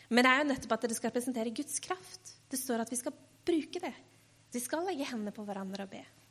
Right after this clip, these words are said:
Det står også bruken i forhold til hånd. Du ser at det er blitt sagt, «De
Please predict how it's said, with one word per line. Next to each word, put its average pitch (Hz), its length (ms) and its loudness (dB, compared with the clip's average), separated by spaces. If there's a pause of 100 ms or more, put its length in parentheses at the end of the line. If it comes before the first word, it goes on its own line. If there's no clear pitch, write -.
(1120)
Det 226 80 0
står 311 260 4
også 277 300 0
bruken 233 560 -2
i 240 40 -4
forhold 220 260 -4
til 233 160 -2
hånd. 294 320 0 (520)
Du 208 80 -8
ser 208 360 -2 (260)
at - 160 -6
det 214 160 -2
er 208 240 0
blitt 208 220 -4
sagt, 190 180 -8
«De 226 80 0